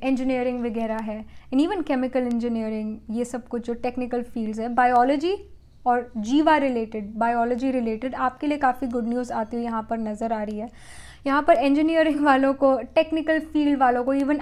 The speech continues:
आईटी वालों को थोड़ा ध्यान रखने की ज़रूरत है, because especially यहाँ पर फॉग कार्ड आया हुआ है जो कि राहु को रिप्रेजेंट कर रहा है।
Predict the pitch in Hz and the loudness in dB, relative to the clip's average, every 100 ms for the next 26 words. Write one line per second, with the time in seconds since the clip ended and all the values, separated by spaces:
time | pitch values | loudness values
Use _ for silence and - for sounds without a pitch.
0 | 269 285 320 349 320 262 254 254 277 - | 2 2 2 0 2 2 2 -2 -4 -2
1 | 320 311 302 262 254 240 240 247 247 262 | 0 2 0 0 -2 -2 -4 -4 -2 -2
2 | 233 220 220 220 262 320 - - 262 294 | -2 -4 -4 -4 -6 -6 -12 -12 -2 0
3 | 294 302 285 277 359 415 339 311 339 302 | 0 2 2 2 -2 0 2 2 0 -4
4 | - 269 247 254 - - 247 240 - 233 | 0 6 6 4 -2 2 2 2 -2 -4
5 | 220 226 269 254 254 294 254 233 240 247 | -2 0 0 -2 0 0 2 2 0 -2
6 | 269 240 226 233 233 240 240 214 226 | -2 -2 -4 -6 -4 -6 -6 -4 -4